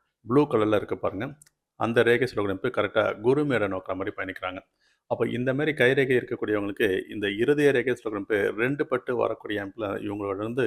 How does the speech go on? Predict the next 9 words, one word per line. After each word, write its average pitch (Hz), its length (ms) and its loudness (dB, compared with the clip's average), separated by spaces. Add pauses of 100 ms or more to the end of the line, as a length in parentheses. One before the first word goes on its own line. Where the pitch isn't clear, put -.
(120)
அந்த 101 200 -6
கால 135 340 2
பிரிவு 120 200 -2
சொல்லக்கூடிய 98 280 -6
அமைப்பு 120 260 -4
ஒரு, 98 200 -2 (500)
அஹ், 107 220 0
தேர்ட்டி 123 420 2 (360)
டூ, 139 120 0